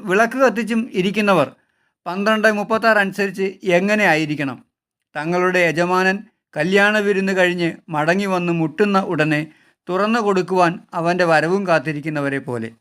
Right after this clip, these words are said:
പന്ത്രണ്ട് മുപ്പത്തേഴ് അനുസരിച്ച് ആരാണ് ഭാഗ്യവാന്മാർ? യജമാനൻ വരുമ്പോൾ ഉണർന്നിരിക്കുന്നവരായി കാണുന്ന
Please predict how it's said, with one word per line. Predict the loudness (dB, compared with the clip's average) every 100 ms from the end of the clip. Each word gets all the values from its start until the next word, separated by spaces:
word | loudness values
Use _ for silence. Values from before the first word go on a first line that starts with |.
| _ _ _
പന്ത്രണ്ട് | -6 2 2 4 0
മുപ്പത്തേഴ് | 0 0 2 4 4
അനുസരിച്ച് | 2 0 -2 -2 -6 2
ആരാണ് | 4 6 4 2
ഭാഗ്യവാന്മാർ? | 2 2 2 0 0 -2 -6 -8 _ _
യജമാനൻ | -6 -2 2 2 2 2
വരുമ്പോൾ | 2 2 0 -2 -4 _ _ _ -6
ഉണർന്നിരിക്കുന്നവരായി | -2 0 2 0 0 0 2 4 4 4
കാണുന്ന | 0 -2 -2 -2